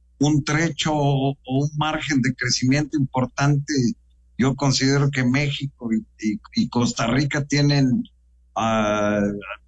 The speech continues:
están, estamos abajo de, de lo que nuestros jugadores, del potencial que pueden dar, y eso se, se, e-, eso se va a, a,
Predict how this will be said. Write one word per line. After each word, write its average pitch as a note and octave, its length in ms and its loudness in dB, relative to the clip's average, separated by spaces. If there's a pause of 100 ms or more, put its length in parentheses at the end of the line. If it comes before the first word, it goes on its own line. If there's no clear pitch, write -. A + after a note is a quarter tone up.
están, C#3+ 440 0 (220)
estamos D3+ 680 -2
abajo D3 580 -2
de, C#3+ 80 0
de B2 400 -2
lo A#2 120 0
que - 140 -2
nuestros A#2+ 440 0
jugadores, C3 580 0
del C3+ 220 2
potencial C3 580 -2
que D3+ 100 -12
pueden C#3+ 320 0
dar, D3 200 0
y D#3 80 0
eso D3 260 -4
se, A2 300 -2 (340)
se, - 200 0
e-, B2+ 280 -2
eso C3+ 320 0
se C3+ 140 0
va B2+ 500 0
a, A2 140 -10
a, G#2 640 -2